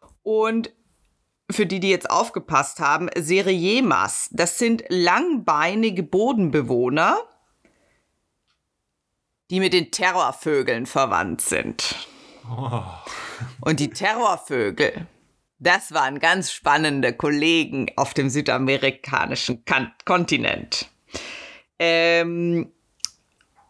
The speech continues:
Speaker 1: und Seri-, Seriemas können fliegen. Die Terrorvögel konnten damals übrigens nicht fliegen, ne? Und die Terrorvögel, die lebten vom Paläozän bis ins Pleistozän. Und Trappen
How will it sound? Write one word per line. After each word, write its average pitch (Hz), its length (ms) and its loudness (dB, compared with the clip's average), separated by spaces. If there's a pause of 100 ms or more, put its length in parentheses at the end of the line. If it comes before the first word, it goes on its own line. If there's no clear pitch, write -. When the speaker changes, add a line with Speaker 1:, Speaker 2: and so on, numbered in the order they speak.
(1700)
Speaker 1:
und 190 480 0
Seri-, 190 720 0
Seriemas 196 760 2
können 226 320 0
fliegen. 254 380 0
Die 202 140 0
Terrorvögel 180 640 0
konnten 160 300 -2
damals 156 300 2
übrigens 147 320 -2
nicht 160 180 0
fliegen, 107 380 -2
ne? 156 180 0 (1800)
Und 190 140 -2
die 180 120 -2
Terrorvögel, 202 640 2
die 175 100 -4
lebten 175 380 2
vom 160 200 -2
Paläozän 170 720 2
bis 160 140 0
ins 160 160 -2
Pleistozän. - 720 0 (840)
Und - 180 -6
Trappen 247 400 0